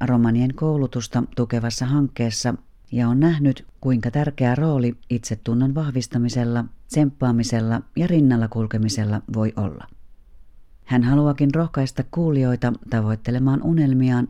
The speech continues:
iästä riippumatta, sillä elämä on jatkuvaa oppimista. Romanien opiskelu on nykyään arkipäivää siinä missä muillakin, mutta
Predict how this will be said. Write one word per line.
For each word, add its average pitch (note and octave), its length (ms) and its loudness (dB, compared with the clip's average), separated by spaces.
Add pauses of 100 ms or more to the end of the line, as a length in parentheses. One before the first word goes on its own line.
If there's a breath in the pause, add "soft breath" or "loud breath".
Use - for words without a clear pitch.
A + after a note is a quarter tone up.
(100)
iästä A#2+ 380 -2
riippumatta, A#2+ 680 -4 (320)
sillä A#2 380 0 (140)
elämä A#2 340 2
on D#3 100 2
jatkuvaa B2 460 0
oppimista. - 600 -6 (2750)
Romanien E3+ 460 2
opiskelu C3+ 680 -2
on A#2 160 2
nykyään B2+ 420 0
arkipäivää A2+ 840 -2 (120)
siinä A2 300 0
missä A2+ 280 0
muillakin, B2+ 760 0
mutta B2 380 0